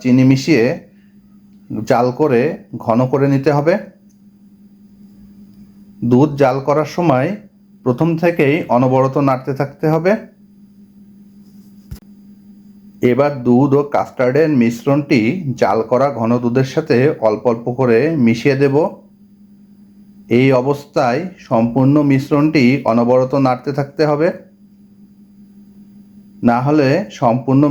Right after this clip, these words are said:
মিশ্রণ অতিরিক্ত ঘন হয়ে পাত্রের নিচে লেগে পুড়ে যেতে পারে। এবার এই মিশ্রণটি আরেকটু ঘন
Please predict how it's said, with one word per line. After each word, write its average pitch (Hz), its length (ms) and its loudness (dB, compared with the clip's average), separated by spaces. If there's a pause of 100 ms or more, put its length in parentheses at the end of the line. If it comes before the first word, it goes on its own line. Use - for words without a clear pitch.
মিশ্রণ 135 420 0 (160)
অতিরিক্ত 127 420 -2 (180)
ঘন 120 160 2 (120)
হয়ে 156 180 2 (260)
পাত্রের 120 380 -2
নিচে 135 260 2
লেগে 135 180 2 (100)
পুড়ে 135 260 0
যেতে 139 240 0
পারে। 143 160 0 (2750)
এবার 139 280 0
এই 165 140 -2
মিশ্রণটি 156 540 0 (300)
আরেকটু 123 320 -2 (140)
ঘন 120 140 2